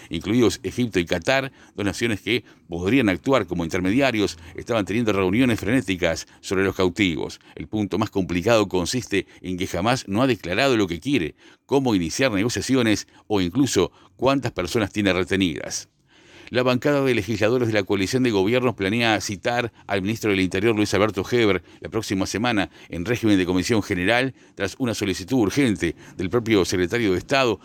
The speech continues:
para dar explicaciones sobre lo actuado por el Ministerio del Interior en el caso Penades.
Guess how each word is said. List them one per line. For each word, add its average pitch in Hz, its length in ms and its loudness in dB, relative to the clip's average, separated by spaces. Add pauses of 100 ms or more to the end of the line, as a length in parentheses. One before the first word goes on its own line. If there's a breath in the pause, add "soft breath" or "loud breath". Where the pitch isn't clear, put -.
(160 loud breath)
para 95 160 -8
dar 117 100 -2
explicaciones 107 640 -2
sobre 90 180 0
lo 90 60 4
actuado 117 480 0
por 90 140 -4
el 90 80 -4
Ministerio 113 480 -2
del 92 100 0
Interior 107 480 2 (220 soft breath)
en 98 100 -4
el 87 80 -4
caso 101 260 -4
Penades. 92 540 0